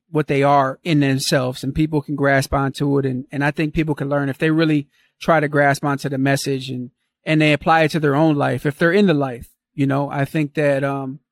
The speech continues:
I think that they can learn a little bit, you know, and maybe they even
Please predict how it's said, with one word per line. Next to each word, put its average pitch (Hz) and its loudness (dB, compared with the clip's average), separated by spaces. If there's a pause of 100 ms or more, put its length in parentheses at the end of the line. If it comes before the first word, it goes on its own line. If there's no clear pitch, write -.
(340)
I 143 -2
think 156 -2
that 139 -2
they 147 2
can 139 -2
learn 143 2
a 131 0
little 135 0
bit, 120 -10
you 131 -8
know, 123 -10
and 131 -4
maybe 151 2
they 151 4
even 151 2